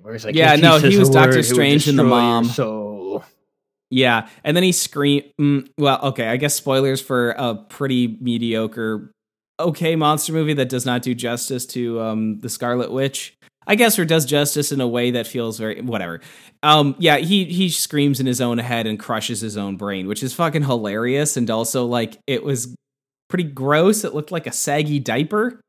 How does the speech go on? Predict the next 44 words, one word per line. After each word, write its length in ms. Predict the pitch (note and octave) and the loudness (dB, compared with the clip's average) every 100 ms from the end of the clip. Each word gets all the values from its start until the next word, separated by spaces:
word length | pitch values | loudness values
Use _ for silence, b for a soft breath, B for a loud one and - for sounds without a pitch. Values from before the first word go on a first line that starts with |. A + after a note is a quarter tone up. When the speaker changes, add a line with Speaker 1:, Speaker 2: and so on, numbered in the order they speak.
| _ _ _ _ _ _ _ _ _ | _ _ _ _ _ _ _ _ _
Speaker 2:
Wait, 220 | E3+ F3+ | 4 4
have 160 | D3+ A3 | 4 0
you 120 | D4 | -2
seen 200 | B3+ C4+ | -2 -2
Doctor 300 | C4 C4 B3+ | -2 -2 -4
Strange 360 | B3 A#3 A#3 G#3 | -6 -4 -2 -2
in 60 | |
The 80 | A#3 | -2
Mom? 340 | A3+ A3+ A3+ A3+ | -2 -2 -2 0
Speaker 1:
Uh, 20 | |
yeah, 240 | E3+ C3 F2 | 0 0 -2
I 100 | G3+ | -14
have. 200 | F#3+ - _ _ _ _ _ _ _ _ - C#3+ | -16 -20 _ _ _ _ _ _ _ _ -4 -4
Speaker 2:
Okay, 180 | C#3+ G#2 | -2 -2
yeah, 260 | A2+ A2+ G#2+ | -2 -2 -2
yeah, 100 | G#2+ | -4
I 60 | |
couldn't 200 | A2 D3+ | -4 -4
remember 240 | C3+ B2+ A#2 | -2 -2 -2
if 40 | |
we 160 | A2 A2 | -4 -8
talked 320 | G2+ G#2+ F#2+ | -8 -8 -8
about 200 | F#2 F2+ | -10 -12
that. 180 | F2 - b _ _ _ _ _ _ _ _ _ _ | -12 -16 b _ _ _ _ _ _ _ _ _ _
Yeah, 200 | C4+ C4 | 4 4
I 80 | A3+ | 4
mean, 140 | A#3 | 4
it 100 | A3+ | 4
could 140 | A3 A#3 | 2 -2
be 100 | A3+ | -2
something 300 | A3 G#3+ G#3 | -2 -2 0
like 180 | E3 C3+ | 0 2
that, 260 | B2+ D#3 | 2 2
like 140 | D#3 C#3 | -2 0
there 160 | C#3+ | 0
is 100 | C#3 | 0
a 60 | C3+ | -2
destructive 580 | B2 - C3 B2+ C3+ - | -6 -4 -4 -4 -8 -8
power 380 | C3+ B2 B2+ | -2 0 -2
to 140 | B2+ C3 | -4 -6
their, 320 | B2 A2+ A2+ | -4 -2 -4
to 160 | A#2+ B2 | -6 -6
their 160 | A2+ | -6
words, 640 | G#2 G2+ G2+ A2+ A#2 - | -6 -6 -4 -4 -6 -10